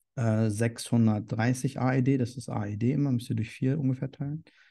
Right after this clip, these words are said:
Äh, aber hier gibt's zum Beispiel hier das günstigste, da habt ihr aber City View, da habt ihr wahrscheinlich dann die, äh, das sind hier die, dann habt ihr die Aussicht,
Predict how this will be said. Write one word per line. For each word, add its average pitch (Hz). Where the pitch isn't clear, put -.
Äh, 123
aber 127
hier 120
gibt's 120
zum 113
Beispiel 113
hier 110
das 107
günstigste, 139
da 120
habt 113
ihr 120
aber 110
City 147
View, 165
da 117
habt 107
ihr 113
wahrscheinlich 110
dann 110
die, 110
äh, 113
das 113
sind 117
hier 127
die, 123
dann 117
habt 110
ihr 113
die 113
Aussicht, 117